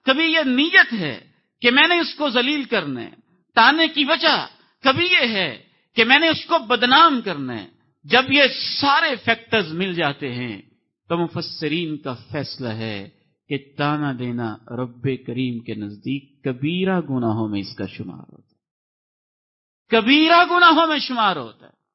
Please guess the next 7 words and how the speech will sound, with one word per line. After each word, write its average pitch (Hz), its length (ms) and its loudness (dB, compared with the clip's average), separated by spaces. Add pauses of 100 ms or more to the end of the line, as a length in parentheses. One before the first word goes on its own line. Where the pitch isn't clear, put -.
(460)
کیونکہ 277 240 2
اس 349 200 0
کے 370 120 0
اسباب 311 640 4
یہ 302 160 0
ہوتے 160 340 -4
ہیں، 98 100 -20